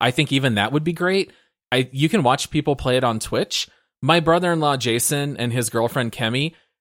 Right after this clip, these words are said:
they just decided, "Let's just watch the whole game on live stream."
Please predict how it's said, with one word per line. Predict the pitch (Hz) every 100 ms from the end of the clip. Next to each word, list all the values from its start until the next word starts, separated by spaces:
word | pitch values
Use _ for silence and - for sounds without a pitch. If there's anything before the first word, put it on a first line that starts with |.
| -
they | 113 147 175 170
just | 180 -
decided, | 156 151 156 160 131 123 113
"Let's | 135 -
just | 180 131
watch | 123 127 -
the | 135
whole | 123 131
game | 113 110 113 110 107 -
on | 120 110
live | 107 120
stream." | 120 - 95 95